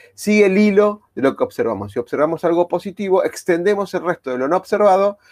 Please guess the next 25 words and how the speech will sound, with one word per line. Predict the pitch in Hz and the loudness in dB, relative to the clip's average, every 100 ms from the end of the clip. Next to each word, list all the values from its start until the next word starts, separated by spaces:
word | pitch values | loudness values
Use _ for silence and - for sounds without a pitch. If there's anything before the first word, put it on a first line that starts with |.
| _ | _
con | - 156 147 | -2 -2 0
prejuicios | 180 175 185 175 190 | -4 -2 -4 -4 -4
del | 160 | 0
lado | 139 135 135 | 0 0 -2
positivo. | - - - - _ _ _ _ _ _ _ _ _ _ _ _ | -12 -16 -20 -20 _ _ _ _ _ _ _ _ _ _ _ _
El | 180 | 0
efecto | 202 254 233 | 0 0 2
halo, | 254 226 214 | 4 4 2
dice | - 143 151 | 0 -6 -4
así: | 139 123 104 - | -4 -6 -8 -8
es | 160 180 | -4 -2
el | 160 | 0
seg-, | - 233 214 _ _ - | 2 2 0 _ _ -8
es | - | -6
el | 143 127 | -4 -2
sesgo, | 220 202 190 185 185 180 - _ _ _ | -2 -2 -6 -6 -6 -6 -10 _ _ _
perdón, | - 127 151 - | -2 0 -2 -6
cognitivo | - 143 151 143 - 202 160 156 | -2 0 0 -2 -2 0 0 2
por | 127 | -2
el | 127 | 0
cual | 170 170 | 0 0
percibimos | 135 - 147 165 165 - | -2 -6 -6 -4 -6 -6
un | 131 | -4
rasgo | 160 156 151 | -2 -2 -2
particular, | 123 - 101 113 101 | -2 -4 -6 -4 -4